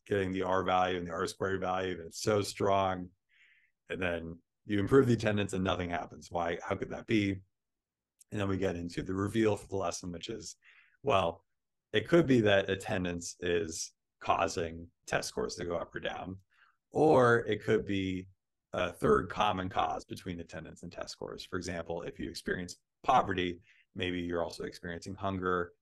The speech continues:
have less study time outside of school, and those things are affecting your test scores. And at the same time, you might not be able to attend school as often because you might not have transportation. So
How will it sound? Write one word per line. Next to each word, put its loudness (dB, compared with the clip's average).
have -6
less -4
study -2
time -4
outside -8
of -12
school, -4
and -10
those -6
things -6
are -2
affecting -6
your -6
test -6
scores. -6
And -2
at -4
the -6
same -6
time, -4
you -6
might -6
not -8
be -8
able -8
to -8
attend -4
school -2
as -6
often -4
because -12
you -10
might -12
not -12
have -14
transportation. -12
So -8